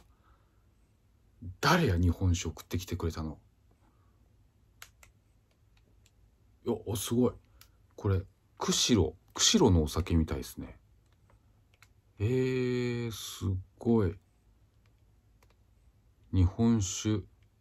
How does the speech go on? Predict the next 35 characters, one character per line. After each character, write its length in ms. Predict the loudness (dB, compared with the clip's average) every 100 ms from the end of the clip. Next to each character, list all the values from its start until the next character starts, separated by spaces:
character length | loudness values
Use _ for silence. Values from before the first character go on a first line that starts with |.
| _ _ _ _ _ _ _
な 120 | 0
ん 80 | 2
て 80 | 2
読 60 | 2
む 140 | 2
ん 20 |
で 80 | -2
し 100 | -6
ょ 140 | -10
う。 0 | -12 _ _ _ _ _ _ _
福 520 | -20 -20 -8 -2 0 -2 _
津 420 | -12 -2 0 0 -4
笠 460 | -8 -4 -6 -6 -8
っ 120 | -8 -12 _ _ _ _
て 100 | -4
読 80 | -2
む 80 | -2
の 80 | -6
か 160 | -8
な。 100 | -12 -14 -20 _ _ _ _ _ _ _ _ _ _ _ _
す 460 | -14 -10 -8 -8 -10
っ 40 | -14 _
ご 120 | 0
い。 40 |
誰、 240 | 2 0 0
誰 240 | -4 -4
だ、 140 | -4 -8
誰、 40 |
誰、 200 | -6 -6
誰、 120 | -4
誰。 60 | -6 -6 -8 -8 -10 -18 -20 -14 -12 -12 -14 -14 -16 -16 -18 -16 -14 -14 -12
あ、 120 | -12 -12 -14 -12 -10
し 160 | -8 -4
か 160 | 0
も 100 | 0